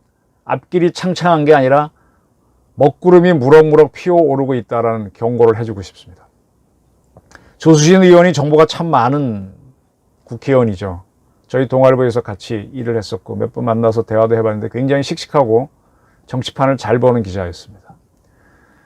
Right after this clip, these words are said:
예, 윤석열 씨가 김한길, 정동영 씨와 가깝다라고 그가 밝혔습니다. 문자를 주고받는 것도 봤다라고 했습니다. 네. 두 사람, 김한길, 정동영은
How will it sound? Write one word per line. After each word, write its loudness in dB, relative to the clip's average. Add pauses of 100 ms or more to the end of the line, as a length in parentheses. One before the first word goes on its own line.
(1040)
예, 4
윤석열 4
씨가 4
김한길, 2
정동영 0
씨와 2
가깝다라고 0
그가 -8
밝혔습니다. -20 (520)
문자를 4
주고받는 2
것도 -4
봤다라고 0
했습니다. -20 (220)
네. -20 (960)
두 4
사람, 6
김한길, 0
정동영은 -2